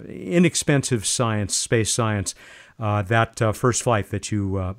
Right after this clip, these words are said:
hopefully will be making before long on Virgin Galactic. Uh, Alan, again, thank you so much for coming back on the show.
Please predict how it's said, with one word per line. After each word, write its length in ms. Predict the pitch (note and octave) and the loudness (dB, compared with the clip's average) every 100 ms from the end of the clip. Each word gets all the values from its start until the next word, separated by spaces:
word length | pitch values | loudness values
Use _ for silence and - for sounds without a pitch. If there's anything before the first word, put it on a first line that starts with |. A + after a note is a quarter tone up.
| G#2 | -4
hopefully 340 | A2+ - A#2+ | -4 -2 0
will 200 | A2 G#2+ | 0 0
be 120 | G2+ | -2
making 320 | G#2 A2+ A#2 G#2+ | 0 0 0 -2
before 360 | G#2 - A#2+ | -2 0 2
long 320 | A2+ B2+ C3+ | 2 0 0
on 160 | F#2+ F#2 | -2 -2
Virgin 360 | F2 G2 F#2 G2 | -2 -4 -2 -4
Galactic. 540 | G2 G2+ A2 - G2 - - - - | -2 -2 -4 -6 -8 -12 -20 -20 -12
Uh, 120 | G#2+ | -10
Alan, 340 | - C3 C#3 C#3+ | -6 0 2 4
again, 340 | B2+ C#3+ D#3 | 4 2 2
thank 380 | G#2 - A#2+ A#2+ | -2 -2 -2 0
you 60 | A2+ | -2
so 240 | - B2 | 2 4
much 180 | B2+ A#2+ | 2 -2
for 140 | - | -4
coming 260 | - A#2+ A2 | -2 0 0
back 240 | A#2 A2+ | -2 -2
on 80 | B2 | -2
the 80 | A#2 | -4
show. 320 | - B2+ A#2 | -2 -4 -4